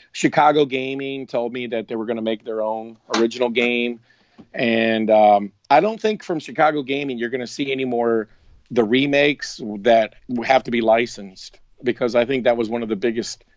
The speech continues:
reasons why Monster Bash didn't come out sooner. And so I think from Chicago Gaming, you're gonna see what you expect. Uh, Cactus Canyon,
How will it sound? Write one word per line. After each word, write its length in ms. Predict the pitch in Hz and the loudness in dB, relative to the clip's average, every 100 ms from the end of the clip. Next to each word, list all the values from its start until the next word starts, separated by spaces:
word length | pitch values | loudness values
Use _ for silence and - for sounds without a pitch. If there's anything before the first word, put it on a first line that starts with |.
| - | 0
reasons 420 | 135 131 120 110 | 2 2 0 0
why 140 | 110 | 2
Monster 380 | 107 107 117 - | 2 0 -2 -2
Bash 300 | 107 107 - | 0 0 -2
didn't 180 | 151 139 | -12 -4
come 180 | 113 107 | -2 -2
out 140 | 98 | -6
sooner. 540 | - 135 131 147 151 - _ _ _ _ _ - | -2 0 2 0 -6 -12 _ _ _ _ _ -6
And 160 | 127 | -2
so 160 | - 131 | 4 4
I 120 | 127 | 4
think 260 | 127 143 - - | 2 -4 -6 -6
from 380 | 147 131 127 - | 0 0 -2 -10
Chicago 400 | - 123 135 131 | -8 2 2 2
Gaming, 320 | 123 135 127 | 0 -4 -4
you're 120 | 113 | -4
gonna 200 | 117 120 | -4 -6
see 340 | 104 131 123 113 | -8 -6 -4 -2
what 220 | 113 117 | -2 -2
you 140 | 123 | -2
expect. 540 | 110 - - 123 - _ _ _ _ _ - | -4 -2 0 0 0 _ _ _ _ _ 0
Uh, 280 | 117 107 | 2 2
Cactus 480 | 107 139 127 - 127 | -2 -2 -2 -4 -12
Canyon, 680 | - 135 127 131 123 123 120 | -6 -4 -4 -4 -6 -8 -12